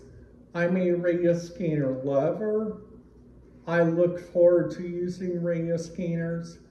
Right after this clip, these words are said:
And sometimes on radio scanners, I get a pretty good, well, perspective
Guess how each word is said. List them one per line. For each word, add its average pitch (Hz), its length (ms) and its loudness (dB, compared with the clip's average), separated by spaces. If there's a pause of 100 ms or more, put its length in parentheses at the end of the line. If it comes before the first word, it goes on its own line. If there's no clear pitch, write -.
(560)
And 208 720 0 (280)
sometimes 196 1400 -4 (240)
on 170 360 -4
radio 165 440 -2
scanners, 135 920 -6 (640)
I 160 100 -14
get 160 300 -8
a 147 60 -6 (340)
pretty 208 280 -4
good, 170 400 -8
well, 151 260 -6 (180)
perspective 147 1200 -8